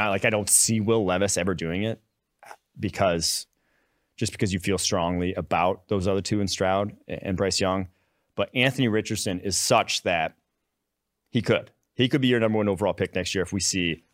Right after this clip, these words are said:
consistency as a passer going forward, 'cause over nine, over a hundred yards in the ground, nine carries, and it's like, it just looked easy.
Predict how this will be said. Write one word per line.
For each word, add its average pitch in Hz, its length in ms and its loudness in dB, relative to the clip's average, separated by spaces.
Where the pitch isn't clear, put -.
consistency 90 1000 -2
as 92 180 2
a - 20 -8
passer 87 320 -2
going 85 200 -2
forward, 82 240 -2
'cause 87 120 -4
over 101 180 0
nine, 85 340 -4
over 107 240 2
a 92 40 -2
hundred 110 280 0
yards 92 280 0
in 95 40 -2
the 85 60 -4
ground, 82 320 -2
nine 80 200 -2
carries, 82 380 -4
and 98 100 -2
it's 95 180 -2
like, 90 300 -2
it 104 60 -6
just - 200 2
looked 92 180 -4
easy. 85 460 -4